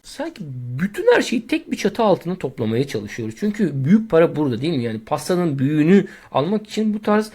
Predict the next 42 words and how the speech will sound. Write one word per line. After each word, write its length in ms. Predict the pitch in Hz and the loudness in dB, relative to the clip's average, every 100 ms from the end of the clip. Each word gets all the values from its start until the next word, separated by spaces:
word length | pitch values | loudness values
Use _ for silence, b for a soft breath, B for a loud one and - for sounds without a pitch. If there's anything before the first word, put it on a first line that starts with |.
| - | -6
e, 320 | 147 147 151 | -2 0 0
projeler 500 | - 202 240 185 127 | 2 4 6 6 4
yapılıyor. 640 | 117 117 - 117 151 247 247 | 0 -6 -6 0 6 6 4
Çünkü 600 | 214 208 254 247 226 208 - - | 0 0 0 0 0 -2 -6 -10
teknoloji 400 | - 277 262 254 | -4 0 0 0
de 120 | 220 | 2
buna 180 | 254 240 | 4 4
izin 300 | 214 247 233 | 2 0 2
veriyor. 360 | 233 214 143 - _ - | 4 4 2 -2 _ -2
Pazardan, 640 | - 254 269 233 202 208 214 - | 2 6 6 6 4 2 -2 -4
pazardan, 420 | - 196 214 180 | 0 4 4 2
semt 280 | 196 - 262 | 0 0 2
pazarlarına, 440 | 214 156 139 147 208 | 4 4 4 2 2
tezgahlara 520 | 220 208 160 147 214 | 2 2 0 2 2
online 280 | 196 175 208 | 2 2 0
sipariş 500 | - - 165 160 131 | -2 2 2 2 -2
verilmesi. 360 | 107 101 - | -4 -6 -6
Alın 260 | 151 107 107 | -4 -4 -6
bakın 200 | 120 98 | -10 -14
yani 180 | 85 82 | -16 -16
şimdi 200 | 98 85 | -18 -18
bakın 280 | 95 107 110 | -20 -12 -10
burada 180 | 147 110 B B _ | -8 -10 B B _
pazar 340 | 123 123 170 | -8 -4 -2
yerleri 440 | 190 165 160 180 180 | 0 -2 -2 -4 -2
de 60 | |
artık 340 | 147 120 269 - | -4 -4 -8 -2
online'a 460 | 214 160 107 92 80 | 0 0 -4 -14 -20
geçiyor. 300 | - - - | -20 -20 -18
Yani 160 | 113 98 - B B | -16 -16 -18 B B
aslında 320 | 165 165 269 254 | 2 2 0 -2
şu 180 | - | 2
olsa 600 | 285 220 - 151 135 254 | 4 4 6 6 6 4
daha 140 | 285 269 | 6 4
güzel 220 | 185 143 | 4 2
olur. 180 | 156 185 | 2 4
Direkt 420 | 202 220 - - | 4 4 0 0
üreticiden 600 | 185 214 214 175 208 226 | 4 4 4 4 2 2
tüketiciye 500 | - 240 220 208 220 | -2 -4 -2 0 2
gelsin. 380 | 175 131 170 190 | 2 0 -2 0
Direkt 220 | 156 156 | 0 2
manavdan 540 | 185 190 165 160 208 | 2 4 4 2 -2